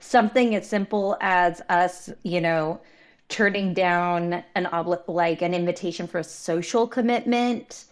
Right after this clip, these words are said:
and trying to keep up socially. It can show up, you know, in, you know, for those of us that are parents, in,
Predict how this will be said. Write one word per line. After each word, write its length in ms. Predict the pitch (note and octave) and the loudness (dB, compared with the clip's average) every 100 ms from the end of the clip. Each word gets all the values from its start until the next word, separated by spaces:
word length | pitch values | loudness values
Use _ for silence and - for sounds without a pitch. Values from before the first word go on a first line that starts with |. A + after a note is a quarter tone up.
| _ _ | _ _
and 160 | - F#3 | -2 -2
trying 300 | - F3 E3+ | 0 0 0
to 60 | E3+ | -4
keep 280 | - F3+ F3 | -4 -2 0
up 200 | E3 - | 0 -2
socially. 1080 | - A#3 A#3+ A3+ A#3+ G#3 G#3 G3 F#3+ F#3 - | 0 2 2 2 0 2 2 2 0 -2 -2
It 120 | F3+ | -2
can 140 | G3+ F3 | -2 -4
show 380 | - F3+ E3+ | -2 0 4
up, 320 | E3+ D#3+ E3 - _ _ A3 | 4 2 -2 -8 _ _ -4
you 140 | F3 E3+ | -2 0
know, 340 | D#3+ D#3 D#3 - | 0 -2 -6 -4
in, 520 | F3 E3+ D#3+ D#3 D#3+ D#3+ - - - _ | -2 0 0 -2 -4 -6 -12 -20 -20 _
you 80 | G3+ | 0
know, 60 | F#3 | 0
for 160 | F#3 | 0
those 220 | F3+ F3 F3 | 2 2 0
of 100 | E3 | -2
us 160 | D#3+ | -2
that 100 | F3+ | 0
are 80 | D#3+ | -2
parents, 720 | D3+ - F#3+ F#3+ F3+ F3 - - | -2 -2 0 2 2 0 -8 -4
in, 640 | F3+ E3 D#3+ D#3 D#3+ D#3+ | 0 0 0 -2 -4 -6